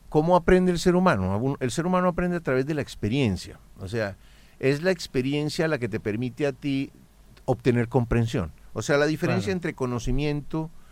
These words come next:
Speaker 1: y
Speaker 2: Claro.
Speaker 1: comprensión está en la experiencia.
Speaker 2: Mm. De acuerdo.
Speaker 1: El conocimiento no tiene experiencia.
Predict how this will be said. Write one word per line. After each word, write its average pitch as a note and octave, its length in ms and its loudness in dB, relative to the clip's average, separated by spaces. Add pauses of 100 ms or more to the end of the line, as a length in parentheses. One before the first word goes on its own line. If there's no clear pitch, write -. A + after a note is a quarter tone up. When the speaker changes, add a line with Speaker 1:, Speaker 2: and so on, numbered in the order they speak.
(140)
Speaker 1:
y A#2+ 180 -4
Speaker 2:
Claro. G2+ 40 -10
Speaker 1:
comprensión C3 840 -2
está A#2+ 220 -6
en A2+ 80 0
la A2+ 80 0
experiencia. A2+ 640 -2
Speaker 2:
Mm. G#2 40 -10
De G#2 40 -12
acuerdo. F#2+ 260 -10
Speaker 1:
El A#2+ 120 -2
conocimiento D#3+ 600 -4
no D#3+ 140 -4
tiene C#3+ 220 -6
experiencia. C#3 600 -8